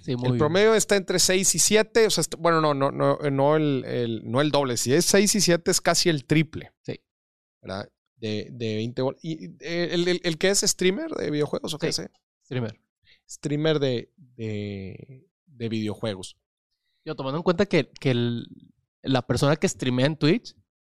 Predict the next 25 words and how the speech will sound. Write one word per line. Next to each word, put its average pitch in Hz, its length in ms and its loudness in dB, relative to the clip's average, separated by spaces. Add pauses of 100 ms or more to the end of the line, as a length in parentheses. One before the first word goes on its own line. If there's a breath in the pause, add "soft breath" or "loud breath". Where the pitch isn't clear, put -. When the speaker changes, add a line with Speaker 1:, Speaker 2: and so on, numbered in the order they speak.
(140)
Speaker 1:
el 139 180 0
promedio 143 800 2 (120)
de 131 500 4
la, 127 240 0 (120)
que 123 140 2
tienen 143 240 2
la 175 60 4
mayoría 147 280 6
de, 156 80 2 (120)
de 120 420 2 (400)
pequeños 135 520 2
es 123 200 0
entre 143 400 0 (360)
cinco 160 400 4
y 151 60 6
seis 139 240 2
viewers. 131 480 0 (440)
Speaker 2:
Ya. 95 360 -10 (120)
Speaker 1:
O 139 100 -2
sea, 143 100 4
ya 135 160 2
estar 202 260 2
por 233 120 4
ahí, 185 460 4
eh, 139 140 2